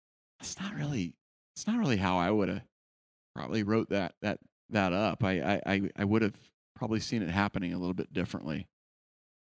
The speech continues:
The reality is the plans and purpose of God often leave us confused. Sometimes they, they, they, they leave us wondering if God missed something in the whole story.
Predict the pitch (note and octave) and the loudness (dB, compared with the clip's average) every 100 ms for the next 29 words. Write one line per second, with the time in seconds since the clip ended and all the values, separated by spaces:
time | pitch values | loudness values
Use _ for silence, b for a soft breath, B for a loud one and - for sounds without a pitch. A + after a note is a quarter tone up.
0 | _ _ _ _ - C3+ D3 E3 D3+ B2 | _ _ _ _ 0 6 8 8 6 4
1 | A#2+ - D3+ E3 D3+ B2+ - D3 D#3+ C3 | 2 2 4 4 4 0 0 2 4 2
2 | - - _ _ _ A2+ G#2+ B2+ C3 A#2+ | 0 -8 _ _ _ -6 2 6 6 4
3 | - _ - D3 - A#2 F2 D#3+ _ _ | 0 _ -6 -2 0 2 0 -4 _ _
4 | _ _ _ _ _ - B2+ B2+ G#2+ - | _ _ _ _ _ 0 2 4 2 0
5 | - - - - D3 G#2 E2 - - - | -4 -8 -8 0 4 4 2 -2 -10 -18
6 | _ _ _ _ _ - F3 F#3+ E3 C#3+ | _ _ _ _ _ 0 4 6 6 8
7 | C#3 A#2+ C3+ B2+ B2+ C3+ A#2+ A#2 C#3 A#2+ | 6 6 6 8 6 6 4 4 4 4
8 | D#3 F3+ B2 B2 C3 D3+ D3+ C#3 B2+ A2+ | 4 4 2 2 4 6 6 6 6 4
9 | - B2 A#2+ G#2+ A2+ B2 - - - A2 | 4 6 6 4 2 2 0 -2 0 0
10 | F#2 G2 F2+ - _ - B B B _ | 0 -2 -2 -6 _ -20 B B B _
11 | A#2+ G#2 G2 A2 G#2 - A#2 F#2 F2+ C#3+ | 2 4 6 6 4 2 2 4 4 0